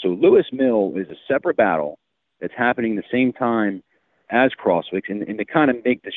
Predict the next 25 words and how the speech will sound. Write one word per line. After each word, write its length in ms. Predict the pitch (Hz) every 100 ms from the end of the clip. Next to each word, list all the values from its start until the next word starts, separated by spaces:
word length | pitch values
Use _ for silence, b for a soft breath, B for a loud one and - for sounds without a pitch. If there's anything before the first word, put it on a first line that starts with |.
| -
short 140 | 120
of 80 | 92
that 220 | 107 120
is, 180 | 90 78 _ b b b _ -
it 260 | 123 -
works 300 | 107 147 165 - -
to 120 | 139 127
a 40 |
degree, 840 | 110 113 120 139 123 101 92 82 - _ _ _ -
but 100 | 107
it 100 | - -
only 320 | 131 139 131
takes 340 | - 123 110 -
the 60 |
militia 580 | 104 95 101 107 - - - _ _ _ _ _ _ _ _ -
away 300 | 98 101 95
from 160 | - 90
Crosswicks, 680 | - 92 85 - - 80 - _
the 60 | 90
Crosswicks 500 | - 87 - 78 -
line. 400 | 87 82 62 -
So, 240 | - 90 80 _ _ _ _ _ _
um, 540 | 98 98 92 85 69 62 _ _ _ _ _ _ _ _ _ _ _ _ _ _ _ _
Dickinson's 540 | - 156 165 - 143 131
convinced 540 | 131 113 101 117 113